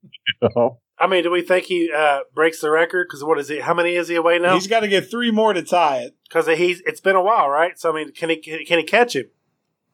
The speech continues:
Speaker 3: Well, he has played better the past couple years, and he did seem healthy. And the fact that he was able to shake off the, the slide to the foot and, and finish the, uh, the, the Sunday strong,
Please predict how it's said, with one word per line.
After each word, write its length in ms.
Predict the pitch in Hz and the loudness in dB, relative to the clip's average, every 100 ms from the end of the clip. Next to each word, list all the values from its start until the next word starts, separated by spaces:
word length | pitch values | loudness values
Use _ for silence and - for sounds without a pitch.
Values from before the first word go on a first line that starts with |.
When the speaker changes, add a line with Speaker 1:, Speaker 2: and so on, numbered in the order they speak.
| _ | _
Speaker 3:
Well, 120 | 139 | -4
he 60 | 156 | 0
has 200 | 180 202 | 2 0
played 300 | - 202 170 | 0 -2 0
better 220 | 190 185 | 0 0
the 100 | 160 | -2
past 340 | 143 151 143 - | -2 0 0 -2
couple 240 | 147 139 | -6 -6
years, 360 | 139 131 113 117 | -8 -6 -6 -6
and 100 | 120 | -6
he 80 | |
did 180 | 127 156 | -2 2
seem 260 | 151 156 147 | 2 2 4
healthy. 580 | 147 147 139 143 139 - _ _ _ | 6 6 4 -2 -2 -4 _ _ _
And 460 | 127 135 127 127 123 | 0 0 0 -4 -6
the 120 | 127 | -6
fact 300 | 147 147 143 | 0 0 2
that 60 | 147 | 2
he 80 | 139 | 2
was 160 | 135 | 2
able 200 | 143 139 | 2 2
to 80 | 135 | 2
shake 360 | - 151 139 139 | 2 2 2 2
off 240 | 139 135 | 0 0
the, 320 | 139 127 131 127 | -2 -2 -2 -6
the 300 | 127 113 107 | -6 -6 -4
slide 480 | - 139 143 143 135 | -2 0 2 2 2
to 80 | |
the 100 | 131 | -2
foot 400 | 127 143 147 147 | -4 -2 -2 -2
and, 240 | 143 123 107 - _ _ | -6 -12 -12 -18 _ _
and 180 | 123 120 | -10 -4
finish 440 | 156 147 139 - | 2 4 4 0
the, 260 | 135 131 127 | -6 -2 0
uh, 340 | 123 120 113 113 139 _ _ _ | 2 2 0 -4 -16 _ _ _
the, 240 | 131 127 117 - | -14 -14 -18 -14
the 180 | 117 | -6
Sunday 480 | 104 - 160 147 143 | -4 0 0 2 2
strong, 640 | 127 - 156 147 127 117 | 0 -2 0 2 0 -4